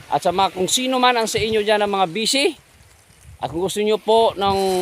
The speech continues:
mag-relax, makapagpahinga ang inyong mga isipan na pagod,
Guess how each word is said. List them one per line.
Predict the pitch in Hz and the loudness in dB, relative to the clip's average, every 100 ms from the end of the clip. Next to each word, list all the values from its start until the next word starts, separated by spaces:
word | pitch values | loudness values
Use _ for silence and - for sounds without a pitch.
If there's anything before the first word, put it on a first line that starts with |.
| 180 175 147 - - _ _ - - | 0 -2 -4 -10 -20 _ _ -18 -4
mag-relax, | 143 147 170 202 285 - - 151 | -2 0 -2 0 0 -2 -8 -4
makapagpahinga | 151 156 - 151 - 156 170 190 170 | -4 -2 -2 -4 -4 -4 -2 0 -2
ang | 165 175 | -2 -4
inyong | 170 | -4
mga | 165 160 156 151 151 147 131 - | -4 -4 -4 -6 -8 -10 -14 -8
isipan | 165 214 202 175 170 | -2 -2 0 0 0
na | 165 | 2
pagod, | 170 220 302 | 0 2 0